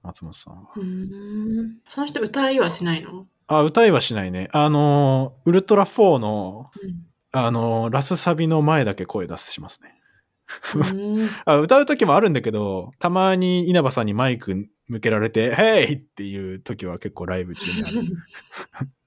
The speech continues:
Speaker 1: る。<laughs> めちゃめちゃいいよ。あとね、ライブパフォーマンスもね、すごいいいっすね。
Speaker 2: えー、派手なことすんの？
Speaker 1: 派手なことするね。あの、いきなりバンジージャンプみたいなことしてみたり、
Speaker 2: すごっ。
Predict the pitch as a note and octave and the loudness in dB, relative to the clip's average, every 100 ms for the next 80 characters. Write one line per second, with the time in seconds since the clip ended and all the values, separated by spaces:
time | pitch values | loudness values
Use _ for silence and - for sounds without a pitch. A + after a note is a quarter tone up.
0 | _ _ _ _ _ C3+ A#2+ B2+ E3+ E3 | _ _ _ _ _ -8 -4 0 2 2
1 | E3+ A#2 A#2+ - D3 A#2 C#3 A3 A3+ G#3+ | 4 4 2 0 0 2 2 2 2 0
2 | - G#3 D#3 G#2+ G#2 F#2+ F#2 F2 - G2+ | 2 2 2 -4 -6 -6 -6 -6 -6 -4
3 | G2 G#2 F#2+ F2 F2 F#2 - - - - | 0 0 0 -4 -8 -8 -8 -12 -16 -20
4 | _ _ - F#3 F#3+ F3+ F#3 F#3 A3+ A#3 | _ _ -10 -8 -6 -8 -10 -12 -6 0
5 | B3 G3 F3+ E3+ F3 F3+ F3 E3 E3+ - | 0 -2 -8 -10 -10 -8 -6 -8 -10 -20
6 | _ B2+ C3+ D3 A2+ G2 F#2 G2 F#2 F#2 | _ -2 2 2 0 -4 -6 -4 -4 -2
7 | F2+ F2+ F#2 - G#2+ G2+ G#2 G#2 G#2 C#3+ | -2 -2 -6 -6 -4 -4 -4 -6 -2 0
8 | C3+ C3 C3 B2+ B2 B2+ C3 C3+ D#3 A#2+ | 2 2 2 0 -2 0 2 2 2 0
9 | G#2 G2 F#2+ F#2+ - G2 F#2 F#2 F2+ F2+ | -2 -4 -4 -6 -4 -6 -4 -6 -6 -8
10 | F2 - - - G3+ F#3 G#3+ G#3+ | -10 -14 -20 -14 -8 0 0 0